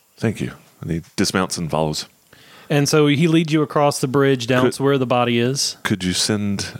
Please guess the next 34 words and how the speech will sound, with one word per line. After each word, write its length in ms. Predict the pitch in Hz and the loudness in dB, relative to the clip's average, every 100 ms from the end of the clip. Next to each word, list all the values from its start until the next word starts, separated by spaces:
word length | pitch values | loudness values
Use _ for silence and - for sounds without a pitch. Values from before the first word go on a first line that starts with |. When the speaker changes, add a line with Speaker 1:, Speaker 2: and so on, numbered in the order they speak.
| - | -10
Speaker 1:
uh, 380 | 82 82 80 76 - _ _ _ - | -8 -6 -6 -10 -16 _ _ _ -10
a 60 | |
deputy 480 | 87 87 87 95 92 | -4 -4 -2 -2 -2
to 100 | 90 | -2
get 200 | 85 - | -2 -4
my 120 | 82 | -4
friends? 540 | 85 92 95 104 - - - - | -8 -6 -8 -10 -16 -20 -8 -4
Speaker 2:
Oh, 200 | 120 92 | -2 -2
absolutely. 480 | 233 - 123 85 - | -2 -2 -4 -6 -10
Sure. 260 | - 143 - | -6 -6 -6
No 80 | 110 | -6
Speaker 1:
Thank 120 | 120 | -4
you. 60 | - | -4
Speaker 2:
problem. 260 | 82 - - _ - - - - - | -6 -8 -18 _ -20 -20 -20 -12 -2
Uh, 280 | 123 120 123 | 2 2 2
and 160 | 135 | 2
as 160 | 147 135 | 2 2
he 160 | 147 | 2
approaches 600 | 135 - 160 151 151 131 123 | 0 2 2 2 2 0 0
the 80 | |
body, 240 | 123 131 127 | 0 2 2
he's 100 | 117 | 2
like, 220 | 127 113 | 2 2
"Hey, 220 | 147 - | 0 -2
Fred, 300 | - 160 98 - _ | -4 -2 -2 -6 _
go 140 | - 147 | -2 0
get 180 | 139 135 | 0 -2
the 60 | |
fr-, 140 | 135 165 - | -4 -8 -4
go, 180 | 147 156 | 0 0
go 140 | 165 | 2
get 140 | 160 | 2
his 160 | 135 110 | 0 -2
friends." 340 | - 78 - | -6 -8 -10